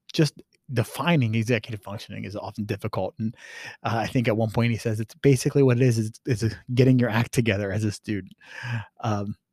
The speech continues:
but, you know, teaching students and helping students to get their act together,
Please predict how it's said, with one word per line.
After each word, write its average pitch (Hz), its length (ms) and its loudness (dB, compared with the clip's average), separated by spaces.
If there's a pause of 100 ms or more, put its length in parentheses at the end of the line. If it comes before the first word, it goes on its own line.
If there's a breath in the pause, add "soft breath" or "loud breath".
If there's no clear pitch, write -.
(880)
but, 143 220 4 (840)
you 123 80 2
know, 117 180 0
teaching 185 380 2
students 135 360 0
and 110 80 -4
helping 151 300 0
students - 300 -4
to 104 120 -2 (440 soft breath)
get 131 240 2
their 120 160 0
act 127 260 -6
together, 110 560 -6